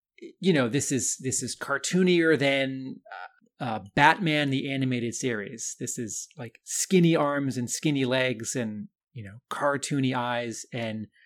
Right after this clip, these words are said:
uh, there are gradients in the color, but it, it looks m-, more like a, a, a, you know, T V animation cell shaded, um, uh, coloring style.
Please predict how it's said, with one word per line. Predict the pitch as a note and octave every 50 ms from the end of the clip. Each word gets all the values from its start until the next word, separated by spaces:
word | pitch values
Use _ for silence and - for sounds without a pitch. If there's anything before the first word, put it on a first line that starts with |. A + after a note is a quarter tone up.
| _ _ _ _ _ _ -
uh, | C3 A#2+ A2+ A2 A2 - D3
there | A#2+ D3 E3 E3+
are | G3 G3 G3+ E3
gradients | - E3 F3 F3+ F3+ F3 D#3 C3+ A#2+ A#2 - - - - - - - _ _ _ _
in | - C#3 C3
the | B2+
color, | B2 - - D3 C#3 C3 B2 A2+ G#2+ G2 -
but | B2 A#2
it, | A2+ A2+ A#2 - _ _ _ -
it | - -
looks | D3+ C#3+ C3 B2+ - - - - - _ _ _ _ _ _ _ _ _ _ -
m-, | E3+ E3+ - A#3
more | F#3+ F#3 F#3 F#3+ A3+ A#3+ A#3+ A#3+ A#3+ A#3
like | A3 A3 G#3 G3+ G#3 F#3+
a, | E3+ E3+ - -
a, | D#3 D3 D3+ - - C#3+
a, | C3+ - _ _
you | - D3+ B2+
know, | A#2 A2 G#2+ -
T | - - D3 C3
V | C#3+ C#3+ C#3
animation | C3 B2+ B2+ B2+ B2+ B2 - - B2+ A#2+ A#2+
cell | A2+ - - C3+ B2+ B2+ C3 B2
shaded, | - - C#3 C3 B2+ C3 C3 B2 A#2+ _ _ _ _ _ _ _ _ _ _ _ _ -
um, | B2 A#2+ A#2 A2+ A2 A2 A2+ - _ _ _ _ _
uh, | - B2 A#2 A2+
coloring | G#2 - - C#3 C#3 C3+ C#3 C#3
style. | B2+ - - C3 C3 C3 C3 B2+ B2+ B2+ -